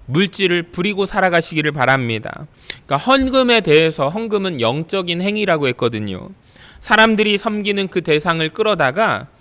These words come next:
우리는 누구 앞에 바치는가? 하나님 앞에 바치는 행위가 바로 헌금입니다. 그러니까 헌금은 사실 아무나 못하는 겁니다. 십일조 아무나 못하는 것입니다. 이게 신앙 고백적인 행위거든요. 이런 은혜가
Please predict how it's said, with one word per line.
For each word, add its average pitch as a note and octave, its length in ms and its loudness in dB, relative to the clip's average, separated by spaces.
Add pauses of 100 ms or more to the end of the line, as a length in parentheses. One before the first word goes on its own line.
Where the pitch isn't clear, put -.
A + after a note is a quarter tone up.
(380)
우리는 G#3+ 340 2
누구 F#3+ 220 0
앞에 A3 200 2
바치는가? D#3 600 0
하나님 A#3+ 360 0
앞에 G3+ 420 2 (300)
바치는 G3 480 2
행위가 G#3 600 2 (160)
바로 C3 280 0
헌금입니다. F3+ 840 -4 (340)
그러니까 A3 100 0
헌금은 C4 460 2
사실 A3+ 320 2
아무나 G3+ 360 6
못하는 F#3 460 2
겁니다. C#3+ 640 2 (320)
십일조 B3 880 0 (240)
아무나 F#3+ 420 2
못하는 G3+ 460 2
것입니다. C#3+ 540 0
이게 F#3+ 280 2 (240)
신앙 A#3+ 480 0
고백적인 F3+ 960 -2 (480)
행위거든요. C#3+ 920 -2
이런 A#3 260 4
은혜가 G#3+ 560 2